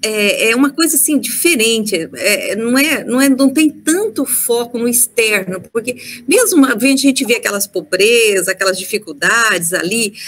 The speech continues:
você entra naquelas casas, não tem nada dentro daquelas casas, sabia?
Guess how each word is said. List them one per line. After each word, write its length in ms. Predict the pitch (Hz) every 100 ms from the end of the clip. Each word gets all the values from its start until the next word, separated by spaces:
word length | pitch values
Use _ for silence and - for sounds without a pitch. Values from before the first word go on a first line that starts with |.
| -
você 180 | - 277
entra 240 | 294 285
naquelas 460 | 240 226 220 180 -
casas, 440 | - 254 240 185
não 120 | 233
tem 160 | 254 302
nada 600 | 294 220 233 262 269 190
dentro 300 | 180 185 175
daquelas 400 | 165 170 160 -
casas, 440 | - 196 190 165
sabia? 500 | 165 160 190 233 175